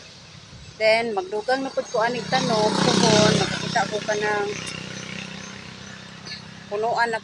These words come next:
pud. Transfer na pud ako diri, ah. Para magbaha, dira kay siya makuan ang kuan diri. Ang yuta. So, naisa pa, oh, gabaha-baha na siya, guys. Ting kaulano na sad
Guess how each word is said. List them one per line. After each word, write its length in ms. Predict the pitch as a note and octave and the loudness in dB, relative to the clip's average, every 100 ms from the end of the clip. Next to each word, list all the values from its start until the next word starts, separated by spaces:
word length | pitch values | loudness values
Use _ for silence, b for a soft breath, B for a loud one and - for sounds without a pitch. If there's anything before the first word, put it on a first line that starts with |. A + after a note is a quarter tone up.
| - | -4
pud. 160 | A3 F#3 - - - - - - | -4 -4 -12 -18 -18 -18 -18 -6
Transfer 480 | G#3+ A3 A3 - A#3+ | 0 2 2 2 2
na 80 | A#3 | 2
pud 160 | A3 | -2
ako 240 | G#3+ G3+ G3 | -4 -6 -8
diri, 240 | G#3 G3 F3 | -6 -2 -4
ah. 80 | F3+ - - - - - - - - - - - - - - - - | -4 -14 -20 -20 -20 -20 -20 -20 -20 -20 -20 -20 -20 -20 -20 -20 -8
Para 320 | G3+ G#3 G#3+ G#3 | 0 2 2 2
magbaha, 640 | G3 G3 A#3+ A3+ G#3 F3+ | -2 0 2 4 4 4
dira 240 | G3 F#3+ | 0 -4
kay 240 | - E3+ F#3 | 0 -2 -2
siya 240 | - F#3+ | -4 -6
makuan 640 | F#3 F3+ - E3+ E3+ E3+ F3 | -6 -8 -8 -6 -4 -4 -6
ang 240 | F#3+ F3 E3+ _ - - _ - - - _ _ - - - - - - - - | -10 -10 -14 _ -20 -20 _ -14 -14 -14 _ _ -20 -20 -20 -20 -20 -20 -20 -6
kuan 240 | G3 G3 | -6 -4
diri. 240 | F#3 F3+ F3+ - - - - - - - - - - - - - | -6 -6 -8 -12 -20 -20 -20 -20 -20 -20 -20 -20 -20 -20 -16 -6
Ang 80 | G3 G3+ | -2 -2
yuta. 400 | G3+ G3+ - F#3+ - - - - - - - - - - - - - - - - - - | -4 -8 -6 -8 -8 -18 -20 -20 -20 -20 -20 -20 -20 -20 -20 -20 -20 -20 -20 -20 -14 -6
So, 80 | G#3+ | -2
naisa 400 | G3 G#3 G#3 G#3 | 0 0 -2 -2
pa, 160 | G#3 G3 | -2 0
oh, 80 | G3+ | 0
gabaha-baha 640 | F#3+ F#3 F#3+ - A3 A#3+ | 0 0 0 2 2 2
na 80 | A#3 | 2
siya, 160 | - A#3 | 0 4
guys. 320 | A#3+ A#3+ A#3+ | 4 4 2
Ting 240 | - A3 | -2 0
kaulano 480 | A3 F#3+ G3+ A3 A#3 | 2 2 2 0 0
na 80 | A3+ | -4
sad 240 | A3+ A3 | -2 -2